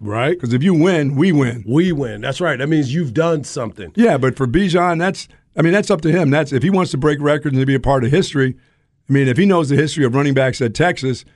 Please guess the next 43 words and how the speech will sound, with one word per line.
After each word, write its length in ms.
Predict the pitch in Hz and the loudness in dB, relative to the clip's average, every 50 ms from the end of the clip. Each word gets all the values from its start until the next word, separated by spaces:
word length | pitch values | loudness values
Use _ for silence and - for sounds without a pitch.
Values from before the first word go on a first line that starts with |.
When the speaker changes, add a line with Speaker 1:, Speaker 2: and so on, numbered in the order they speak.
| _ _ _ _ | _ _ _ _
Speaker 2:
he 160 | _ - 165 | _ 0 2
may 160 | 165 165 165 156 | 2 2 0 0
decide 400 | 151 139 - 165 151 151 147 127 | -2 -2 -2 0 0 0 0 -2
to 60 | 135 | -2
do 160 | 131 151 156 | 0 0 0
just 240 | 143 147 143 135 - | 0 0 -2 -2 0
that. 260 | 170 170 151 123 107 - _ _ _ _ _ _ _ | 0 2 2 0 -2 -8 _ _ _ _ _ _ _
But 120 | 117 110 | 0 0
I 120 | 123 156 | 2 2
ain't 100 | 190 208 | 2 2
gonna 100 | 185 160 | 2 2
be 100 | 143 143 | 2 2
mad 300 | 131 135 143 170 196 185 | 2 2 2 2 2 2
at 160 | 151 139 135 131 | 2 0 0 0
him 60 | 131 | -2
if 100 | 127 117 | -2 -2
he 80 | 143 | -2
decides 360 | 131 123 - - 139 131 120 117 | -2 -2 0 0 0 0 0 0
to 40 | |
go 140 | 123 127 131 | 0 0 0
on 140 | 135 131 123 | 2 2 0
with 80 | 120 113 | 0 0
his, 320 | 123 127 120 113 - - _ _ _ - _ _ | 0 0 0 -2 -4 -10 _ _ _ -20 _ _
you 100 | - 143 | 0 0
know, 260 | 143 139 131 127 123 - _ _ | 2 2 2 -2 -4 -8 _ _
the 80 | - 135 | -2 2
Speaker 1:
Right. 60 | 135 | 2
Speaker 2:
money 120 | 190 208 214 | 4 4 4
that 60 | 202 | 4
he 60 | 185 | 4
makes 240 | 180 175 175 151 - | 4 2 2 2 2
in 80 | 160 143 | 0 0
N 120 | 147 151 143 | 2 0 0
I 200 | 143 139 135 143 | 0 0 2 2
L 160 | 147 135 131 | 0 0 0
is 160 | 127 113 113 | -2 -2 0
nothing 340 | 139 165 156 139 135 123 110 | 0 0 2 0 0 -2 -2
compared 300 | - 123 113 101 139 131 | -4 -4 0 0 0 0
to 60 | 117 | 2
what 120 | 117 127 139 | 0 0 0
he's 120 | 135 135 113 | 0 0 0
gonna 140 | 131 120 | 0 0
make 360 | 113 127 127 120 120 117 - | 0 0 0 0 -2 -4 -6